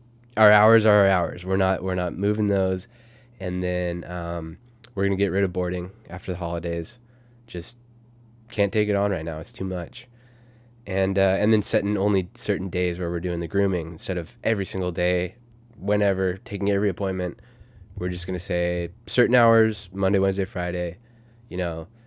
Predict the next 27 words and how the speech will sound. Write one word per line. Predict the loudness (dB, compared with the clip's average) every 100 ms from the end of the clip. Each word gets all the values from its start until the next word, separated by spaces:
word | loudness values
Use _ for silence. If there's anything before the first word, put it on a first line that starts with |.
| _ -20 -20 -20 -20 -20 _
revenue | 2 4 6 6
might | 6 4
take | 2 2
a |
little | 4 2
bit | 0
of | -2
a |
hit, | 0 -2 -2
but, | -4 -4
like, | -4 -8 -10 -18 _
it's | -14 -2
worth | 0 0 -2
it | -16 -12
'cause, | -8 -8 -8
I | -8
mean, | -4 -4 -4 -8 -14 -20
<laughs> | _ -20 _
we | 4
were, | 6 6 2
we | 2 6
were | 8 8
on | 6
a, | 4 0 -6
a | -8
burnout | -2 2 2 2 -2
path. | -8 -10 -12